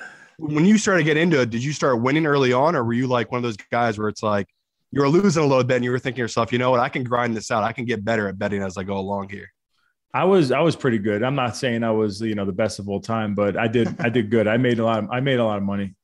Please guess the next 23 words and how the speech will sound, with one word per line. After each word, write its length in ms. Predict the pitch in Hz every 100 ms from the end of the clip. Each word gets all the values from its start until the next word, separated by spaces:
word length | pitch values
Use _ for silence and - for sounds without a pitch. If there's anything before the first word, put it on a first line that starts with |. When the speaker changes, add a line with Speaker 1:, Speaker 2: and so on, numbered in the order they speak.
| -
Speaker 2:
Uh, 40 |
I 480 | 107 101 98 - 117
lost 280 | 117 117 110
money 220 | 113 104
too, 180 | 98 117
but 140 | 104 107
I 40 |
was 120 | 107
definitely 300 | 123 110 107
up, 280 | 104 110 - _ - _ _ -
uh, 300 | 107 104 101
when 140 | 113
I 60 | 107
was 180 | 98 90
doing 300 | 107 107 98
it, 200 | 90 52
uh, 300 | 101 95 87 - -
pretty, 180 | 110 95 -
uh, 140 | 104 -
you 120 | 101
know, 100 | 90
frequently. 600 | - 110 101 92 92 87 _ - - _ _
Um, 540 | 98 95 95 92 85